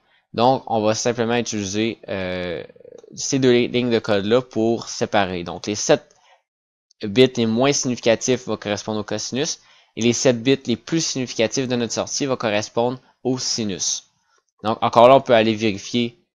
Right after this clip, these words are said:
euh, cette affirmation-là en allant retourner voir dans notre configuration et vous allez voir ici, donc, M axis data, T data, donc c'est,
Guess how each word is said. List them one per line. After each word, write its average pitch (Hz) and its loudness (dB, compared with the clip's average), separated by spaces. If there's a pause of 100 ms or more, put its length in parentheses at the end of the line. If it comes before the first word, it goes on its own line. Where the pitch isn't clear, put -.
(200)
euh, 95 -2
cette - -4
affirmation-là 110 -2
en 139 -4
allant 104 0
retourner 123 -2
voir 120 2
dans 117 2
notre 110 -6 (300)
configuration 107 0
et 131 -2
vous 110 -6
allez 104 4
voir 120 2
ici, 131 -4
donc, 120 -4 (640)
M 135 2
axis - -2
data, 117 2
T 131 -2
data, 117 0
donc 110 -8
c'est, 101 -6